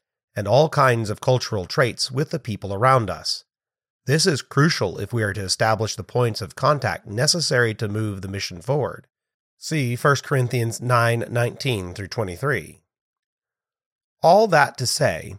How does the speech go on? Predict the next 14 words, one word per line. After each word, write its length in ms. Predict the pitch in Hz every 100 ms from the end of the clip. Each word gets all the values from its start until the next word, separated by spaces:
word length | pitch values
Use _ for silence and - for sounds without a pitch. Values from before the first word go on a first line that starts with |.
| - _ _ _ -
there 160 | 107 117
is 180 | 127
a 80 | 175
vital 480 | 196 127 110 127 127
link 320 | 120 113 -
between 380 | 110 107 127 95
raising 440 | 90 120 131 160
children 600 | 143 - 107 92 90 92 - -
and 160 | 120 135
the 60 |
mission 440 | 147 165 - 95 92
of 140 | 101
the 80 | 107
church, 440 | - 127 - -